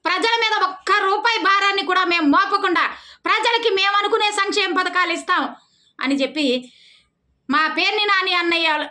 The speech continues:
మనసులో ఉన్నటువంటి చింత యావత్తుని తొలగించినటువంటి మా లోకేష్ అన్న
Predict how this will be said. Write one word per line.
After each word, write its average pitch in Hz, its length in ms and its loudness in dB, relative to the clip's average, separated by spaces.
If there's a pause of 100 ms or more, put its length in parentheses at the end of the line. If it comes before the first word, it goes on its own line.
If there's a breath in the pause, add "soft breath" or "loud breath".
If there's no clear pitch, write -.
మనసులో 349 420 0
ఉన్నటువంటి 285 760 -2 (300 loud breath)
చింత 415 260 -4
యావత్తుని 349 840 0
తొలగించినటువంటి 269 1160 -2 (280 loud breath)
మా 220 280 0
లోకేష్ 240 460 -2
అన్న 262 440 -2